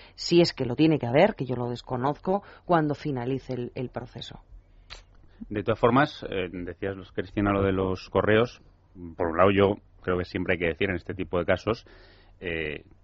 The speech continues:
Speaker 2: que muy pocas personas, por no decir na-, nadie, eh, aguantaría un escrutinio, eh, público de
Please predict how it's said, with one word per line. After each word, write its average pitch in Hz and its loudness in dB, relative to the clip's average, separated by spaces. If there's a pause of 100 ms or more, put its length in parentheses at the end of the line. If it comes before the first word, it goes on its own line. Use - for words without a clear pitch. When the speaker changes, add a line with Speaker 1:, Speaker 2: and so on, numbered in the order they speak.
(160)
Speaker 2:
que 80 -8
muy 80 -8
pocas 95 -4
personas, 95 -8
por 85 -6
no 92 -8
decir 90 -8
na-, 92 -6 (100)
nadie, 101 -2 (120)
eh, 90 -8
aguantaría 87 -2
un 101 -2
escrutinio, 107 -4
eh, 101 -4 (140)
público 107 0
de 98 -6